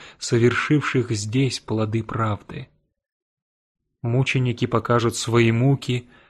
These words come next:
подвижники свои добродетели, а я что покажу, кроме своего нерадения и всегдашних себе поблажек? О, душа грешная, душа бесстыдная, душа, ненавидевшая всегда богоугодную жизнь!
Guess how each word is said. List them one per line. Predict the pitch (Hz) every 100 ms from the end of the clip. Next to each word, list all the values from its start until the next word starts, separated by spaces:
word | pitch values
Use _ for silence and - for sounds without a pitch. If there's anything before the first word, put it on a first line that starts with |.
| _
подвижники | - 110 120 180 143 117 101
свои | 101 - 107 110
добродетели, | 110 107 113 107 120 135 127 120 120 - - -
а | -
я | 127 120 131 120
что | - 110
покажу, | 104 107 110 107 117 143
кроме | - 107 104
своего | 104 - 113 110 113
нерадения | 110 110 110 113 139 117 104 107
и | -
всегдашних | 110 - 117 117 120 110 - 107
себе | - 113 110
поблажек? | 110 110 123 120 104 - - _ _ _ _ _ _ _ _ _ _ _ _
О, | 151 175
душа | 165 - 160 156
грешная, | 151 131 139 143 131 - 120 113 107 95
душа | 107 110 110 - 135
бесстыдная, | 127 117 - - - 135 143 110 104 98 95 - -
душа, | 123 117 - 143 139
ненавидевшая | 120 131 143 143 135 160 143 139 - 139 131
всегда | - 131 120 120 127
богоугодную | 117 113 117 120 117 123 113 113 113 110
жизнь! | 107 127 117 107 95